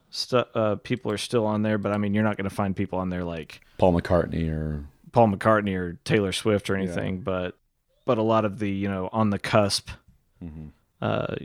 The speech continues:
Speaker 1: usually still have a, uh, Bandcamp page that, you know, you can go to. I mean, it's a,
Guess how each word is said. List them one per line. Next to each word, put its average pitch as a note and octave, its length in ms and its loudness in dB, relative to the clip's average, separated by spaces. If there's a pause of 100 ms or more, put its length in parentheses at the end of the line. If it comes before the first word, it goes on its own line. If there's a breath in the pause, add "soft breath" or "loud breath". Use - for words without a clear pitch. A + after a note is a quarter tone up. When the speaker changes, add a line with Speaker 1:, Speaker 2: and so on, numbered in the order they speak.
Speaker 1:
usually G#2+ 320 0
still A2 220 2
have G2 220 4
a, F#2 340 0 (300)
uh, - 300 -10 (120)
Bandcamp G2+ 460 2
page F#2 520 -2
that, F2+ 360 -4
you G2 140 -2
know, F#2 80 -4
you F2 180 -4
can F#2 140 -4
go F#2 140 -2
to. F#2+ 200 -4
I F#2 60 0
mean, F2+ 260 -4 (880 soft breath)
it's G#2 200 -2
a, G#2+ 160 4